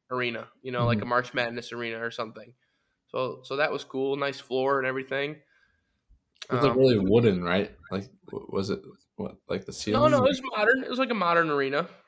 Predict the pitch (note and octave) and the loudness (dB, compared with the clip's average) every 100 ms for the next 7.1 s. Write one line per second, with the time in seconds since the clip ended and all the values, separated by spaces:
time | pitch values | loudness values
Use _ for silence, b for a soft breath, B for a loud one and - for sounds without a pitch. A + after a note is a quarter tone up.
0 | - D#3 C#3 - C#3+ F3+ F3+ G#2 A#2 - | 8 10 10 6 2 8 8 8 0 -4
1 | - - C#3+ C#3+ A#2+ - A2+ B2 F#3+ D#3+ | -12 -4 6 6 6 -2 2 8 12 12
2 | C#3+ - - D#3+ C#3 - C3 B2 G#2+ A#2 | 10 8 10 10 6 4 2 6 6 10
3 | C#3 C3+ G2 F#2 A2 A#2+ F#2 F2+ F#2+ - | 10 12 8 6 6 6 4 4 4 6
4 | A2+ F#2+ F2+ F2+ - - _ _ - - | 2 2 0 -2 -4 -14 _ _ -16 -16
5 | - _ _ _ _ _ _ _ _ - | -18 _ _ _ _ _ _ _ _ -18
6 | - A#2 A#2+ B2 - - G#2 G2+ G2 F2 | -12 -10 -6 -6 -8 -10 -10 -6 -6 -6
7 | - | -10